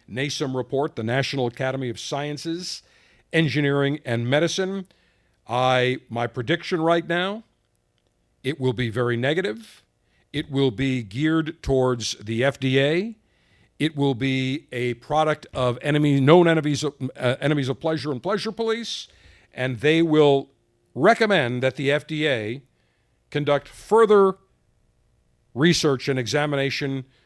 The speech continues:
to further regulate premium cigars. Because as we know, the government just can't stay out of our business. And especially when you have a liberal Democrat-controlled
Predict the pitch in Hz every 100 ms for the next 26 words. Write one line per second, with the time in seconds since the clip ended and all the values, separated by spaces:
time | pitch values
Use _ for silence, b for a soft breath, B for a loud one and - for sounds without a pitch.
0 | _ - 135 127 123 117 - 165 151 151
1 | 143 - _ _ _ _ _ _ _ _
2 | _ _ _ _ _ 120 139 131 127 120
3 | 120 - _ 131 120 113 107 104 85 67
4 | 62 - - - _ _ _ _ _ _
5 | _ _ _ 180 220 180 208 165 180 165
6 | 143 127 143 214 214 202 - 190 - -
7 | - 160 135 - 143 135 - 123 117 113
8 | 95 107 92 - - - - _ _ _
9 | _ _ _ _ _ _ _ _ - 143
10 | 147 - 254 254 - 196 180 170 160 160
11 | 156 143 139 156 180 175 170 110 160 165
12 | 147 - 117 - - 120 - 135 123 117
13 | 98